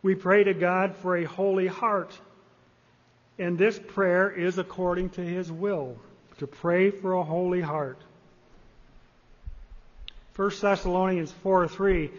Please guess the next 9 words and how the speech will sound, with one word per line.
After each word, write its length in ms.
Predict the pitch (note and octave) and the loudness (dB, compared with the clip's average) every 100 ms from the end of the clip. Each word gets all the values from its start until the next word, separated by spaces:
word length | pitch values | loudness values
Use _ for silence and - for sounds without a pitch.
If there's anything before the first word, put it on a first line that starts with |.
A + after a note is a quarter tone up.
| - - | -16 0
"This 280 | D3+ B3+ A#3+ | 2 2 0
is 140 | G3+ | -2
the 100 | F3+ | -2
will 220 | F3+ F#3 | 2 4
of 160 | F#3 D#3+ | 4 2
God, 500 | F#3+ G3 F3+ E3+ D3 - - - | 2 2 2 0 -4 -12 -20 -8
even 340 | A3 G#3+ G#3+ | -2 0 2
your 280 | G3+ F#3+ F#3 | 4 4 2
sanctification." 1120 | F#3+ G3+ F#3+ F3+ - E3 - F#3 G3+ - C3 | 0 -2 -2 -4 -8 -12 -6 -4 -4 -6 -12